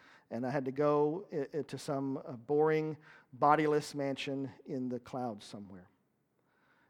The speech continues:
And that was largely my fault because I didn't have enough love for Jesus to want to be with him at any cost. But it would have helped me if I had known better what the Bible says about the resurrection. It would have helped me. So let me try to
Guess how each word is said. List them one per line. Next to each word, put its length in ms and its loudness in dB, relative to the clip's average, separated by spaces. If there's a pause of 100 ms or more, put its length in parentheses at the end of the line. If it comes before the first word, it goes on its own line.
(160)
And 160 -6
that 140 -2
was 200 -6
largely 380 0
my 220 4
fault 440 4
because 280 0
I 140 4
didn't 320 -4
have 360 2
enough 360 2
love 340 8
for 160 -6
Jesus 520 -4
to 120 -6
want 240 0
to 80 -6
be 160 -2
with 180 0
him 200 -2
at 120 -4
any 200 -4
cost. 580 -4 (1160)
But 100 4
it 100 2
would 260 10
have 120 6
helped 340 10
me 280 2
if 140 4
I 120 10
had 140 4
known 520 6 (300)
better 460 8
what 180 6
the 80 2
Bible 400 6
says 320 0
about 320 2
the 60 -2
resurrection. 600 0
It 80 -4
would 120 2
have 100 -2
helped 280 6
me. 300 -4 (640)
So 140 -4
let 120 0
me 80 -4
try 300 0
to 240 0